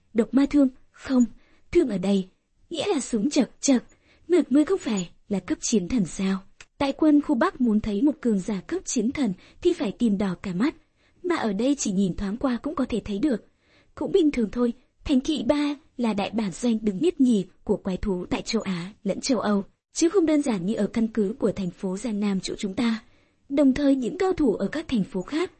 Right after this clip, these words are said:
cũng tới nơi này, cho nên gặp được nhiều cao thủ cũng không có gì kỳ quái. Tiểu đội hỏa truy đứng trên ban công nhìn xuống, cả bọn cũng phải sợ hãi than thầm,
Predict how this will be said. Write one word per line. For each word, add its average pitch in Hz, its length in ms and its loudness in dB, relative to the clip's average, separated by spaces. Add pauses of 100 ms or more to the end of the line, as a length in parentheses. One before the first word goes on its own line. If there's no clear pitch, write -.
(200)
cũng 269 240 -4
tới 185 280 0
nơi 277 100 2
này, 214 280 0 (280)
cho - 160 0
nên 294 220 4
gặp 254 160 0
được 214 200 0
nhiều 208 160 4
cao 190 180 -4
thủ 180 260 -4
cũng - 160 -4
không - 200 -2
có 185 120 -6
gì 208 160 -4
kỳ 202 160 -4
quái. 202 340 0 (500)
Tiểu 269 160 6
đội 233 160 6
hỏa 214 240 0
truy 247 220 0
đứng 214 240 2 (120)
trên 302 260 0
ban 262 100 0
công 254 260 2 (100)
nhìn 185 200 2
xuống, 196 360 2 (400)
cả 277 140 0
bọn 269 220 0
cũng 359 160 -2
phải 254 140 -2
sợ - 200 -6
hãi 247 220 -6
than 294 240 4
thầm, 226 240 -2